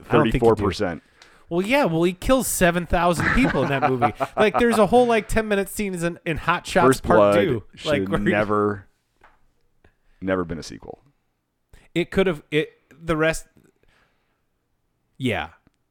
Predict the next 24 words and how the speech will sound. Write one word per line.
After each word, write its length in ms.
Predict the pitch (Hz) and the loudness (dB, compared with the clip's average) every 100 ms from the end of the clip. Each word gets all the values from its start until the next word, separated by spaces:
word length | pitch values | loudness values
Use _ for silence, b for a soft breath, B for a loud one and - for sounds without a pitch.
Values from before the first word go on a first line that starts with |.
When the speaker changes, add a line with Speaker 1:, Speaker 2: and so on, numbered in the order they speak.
| - | -6
Speaker 1:
I 80 | 160 | -4
could 160 | 175 | -4
see 180 | - 107 | -8 -10
that. 280 | 82 50 - - | -10 -16 -20 -12
Speaker 2:
Yeah. 180 | 58 - | -10 -2
Speaker 1:
Rambo 360 | 151 175 175 | 0 2 0
could 200 | 151 135 | -2 -6
stand 300 | - 147 131 | -6 -2 -2
alone, 400 | 120 120 110 107 | -2 -6 -6 -8
and 120 | 107 113 | -10 -10
that 140 | 113 | -8
could 120 | - | -4
have 80 | 85 | -2
just 140 | 67 | -2
Speaker 2:
Yes. 40 | - 113 | -4 -8
Speaker 1:
been 40 | |
a 40 | 113 | -8
classic 340 | 117 101 - | -8 -8 0
Speaker 2:
That 140 | 113 | 2
was 160 | 113 104 | 2 -2
the 80 | 104 | -2
Speaker 1:
movie. 60 | |
Speaker 2:
whole 100 | 104 | -4
point. 420 | - - 98 60 | -6 -8 -8 -8